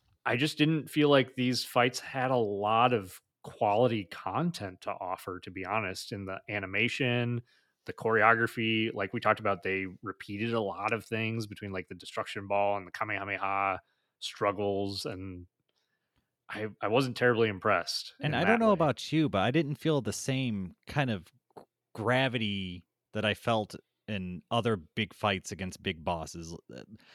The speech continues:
Speaker 2: at no
Speaker 1: No.
Speaker 2: point did I feel like the Earth was actually at risk. Even the first time I
Speaker 1: No.
Speaker 2: saw this, it just felt like two people just fighting, and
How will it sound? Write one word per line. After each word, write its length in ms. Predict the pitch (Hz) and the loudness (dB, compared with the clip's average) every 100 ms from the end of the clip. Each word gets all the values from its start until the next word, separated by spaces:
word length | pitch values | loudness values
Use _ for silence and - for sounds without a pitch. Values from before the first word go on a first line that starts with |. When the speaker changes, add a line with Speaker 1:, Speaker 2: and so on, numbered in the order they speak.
| - _ _ | -20 _ _
Speaker 2:
at 200 | - 131 | -2 0
no 200 | 143 160 | 4 6
Speaker 1:
No. 80 | 185 | 6
Speaker 2:
point 280 | - 208 196 | 6 4 4
did 120 | 165 | 4
I 100 | 127 | 4
feel 260 | 110 147 147 | 4 6 6
like 300 | 131 110 - | 6 4 0
the 160 | 113 | -2
Earth 220 | 113 120 - | 0 0 2
was 140 | 104 - | 0 0
actually 560 | - 101 - - 110 104 | 0 0 0 -4 -2 -2
at 180 | 90 - | -2 -4
risk. 340 | 90 - - | -8 -8 -4
Even 180 | 135 156 | -2 0
the 80 | 156 | 0
first 220 | 147 139 | 0 0
time 120 | 135 | 0
I 80 | 110 | 0
Speaker 1:
No. 80 | 92 | 2
Speaker 2:
saw 220 | 120 113 | 4 4
this, 240 | 80 73 | 2 -4
it 60 | 98 | -6
just 200 | 90 95 | -4 -2
felt 200 | - 110 | 0 2
like 200 | 101 98 - - | 2 0 -2 -4
two 160 | 131 | -4
people 500 | - 131 120 104 95 - _ | 0 -2 2 2 0 -4 _
just 160 | - 95 _ - | -8 -8 _ 2
fighting, 400 | 120 104 87 87 | 4 6 2 -2
and 400 | 85 85 85 | -4 -4 -4